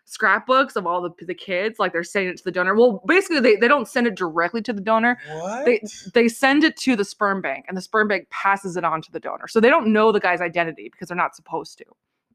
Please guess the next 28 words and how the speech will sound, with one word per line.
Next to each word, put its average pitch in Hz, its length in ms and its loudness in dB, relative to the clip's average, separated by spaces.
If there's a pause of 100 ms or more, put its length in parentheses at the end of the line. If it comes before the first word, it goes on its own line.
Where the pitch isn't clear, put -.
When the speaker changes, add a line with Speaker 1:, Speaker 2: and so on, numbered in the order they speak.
(260)
Speaker 2:
hipaa 117 220 -8
violations. 80 400 -6 (260)
Speaker 1:
Right, 208 480 2
and 208 220 4
he 233 180 6
says 233 220 2
he 226 60 0
doesn't 185 240 0
wanna 165 180 0
be 151 100 -12
known 151 220 -12
or 156 80 -10
whatever. 110 320 -8
So, 160 320 -2 (400)
um, 180 360 4 (340)
so 202 340 2
they're 208 160 2
sending 233 200 0
him 196 100 -2
scrapbooks, 320 520 2
they're 233 100 -6
doing 208 160 -2
all 190 140 2
this, 190 180 -2
whatever, 175 320 -2
whatever. 165 460 -2 (240)
And 202 240 2
then 208 480 2